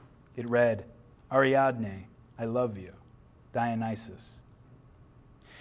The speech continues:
He signed all letters he wrote from then on as either "The Crucified" or "Dionysus." Having associated madness with the death of God in his writings, he identified himself as a god who had been killed after he himself went mad.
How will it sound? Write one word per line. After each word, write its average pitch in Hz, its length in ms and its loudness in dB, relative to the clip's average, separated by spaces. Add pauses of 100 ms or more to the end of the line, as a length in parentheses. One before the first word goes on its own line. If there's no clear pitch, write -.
(120)
He 147 80 -2
signed 160 480 6
all 143 200 10
letters 135 380 4
he 135 140 -4
wrote 117 320 0
from 117 140 -4
then 117 180 -2
on 110 320 -2
as 107 160 -8
either 110 200 -4
"The 104 120 -10
Crucified" 101 720 -8
or 104 180 -10
"Dionysus." 104 960 -10 (760)
Having 139 200 6
associated 143 680 4
madness 131 600 2
with 113 100 -12
the 117 60 -8
death 123 240 2
of 101 120 -6
God 120 320 6
in 110 60 -2
his 107 180 -4
writings, 113 540 0 (200)
he 131 120 2
identified 139 540 4
himself 131 680 2
as 107 140 -10
a 104 40 -10
god 117 360 4
who 113 100 -4
had 113 100 -4
been 107 200 -4
killed 113 420 -2
after 107 180 -8
he 120 220 -8
himself 113 480 -6
went 104 180 -8
mad. 104 420 -8